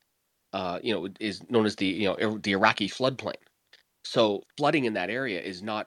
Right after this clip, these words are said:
uncommon, right? But when people say, "No, no, no, total global, everything done over, you know, says so in the Bible,"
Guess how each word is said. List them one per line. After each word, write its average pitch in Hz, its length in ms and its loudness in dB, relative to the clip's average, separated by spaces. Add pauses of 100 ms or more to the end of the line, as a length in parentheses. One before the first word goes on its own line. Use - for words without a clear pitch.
uncommon, 151 540 -2 (680)
right? 87 260 -6 (600)
But 117 260 0 (420)
when 123 120 -2
people 127 200 -8
say, 110 160 -4
"No, 113 180 0
no, 120 100 0
no, 104 260 0
total 123 380 -6
global, 101 640 -2
everything 110 540 -2
done 104 420 0
over, 95 540 -2 (140)
you 110 100 -2
know, 98 80 -2
says 107 240 -4
so 107 120 -6
in 98 60 -2
the 90 60 -2
Bible," 92 480 -4